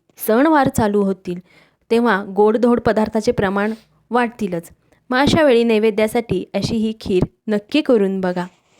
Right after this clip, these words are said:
आहे की नाही सोपी रेसिपी? अगदी घरच्या घरी कमी खर्चामध्ये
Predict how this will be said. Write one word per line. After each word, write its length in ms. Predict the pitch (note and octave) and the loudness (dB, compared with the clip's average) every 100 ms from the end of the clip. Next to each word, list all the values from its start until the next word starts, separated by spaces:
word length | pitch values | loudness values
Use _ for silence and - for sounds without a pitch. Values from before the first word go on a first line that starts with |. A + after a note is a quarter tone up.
| _ _ - - _ _ _ _ _ _ _ - - | _ _ -20 -20 _ _ _ _ _ _ _ -16 -6
आहे 180 | A3 C4 | -2 -2
की 160 | C#4+ | 0
नाही 220 | C#4 B3 B3 | 2 2 2
सोपी 400 | B3+ A#3 - A#3+ | 0 0 0 0
रेसिपी? 580 | A#3 A#3 A3+ A3+ A3 G#3 G#3+ | 0 0 -2 -2 -2 -2 -4
अगदी 300 | G#3 A3+ A3+ | -2 -2 0
घरच्या 420 | G3+ - - A3+ | 0 0 0 0
घरी 360 | A#3 B3 G3+ - - _ _ _ _ - | 2 2 0 -4 -14 _ _ _ _ 2
कमी 240 | A3+ C#4 | 4 2
खर्चामध्ये 720 | B3+ A3+ - G#3+ A#3+ A3 G3+ | 0 0 0 2 2 2 0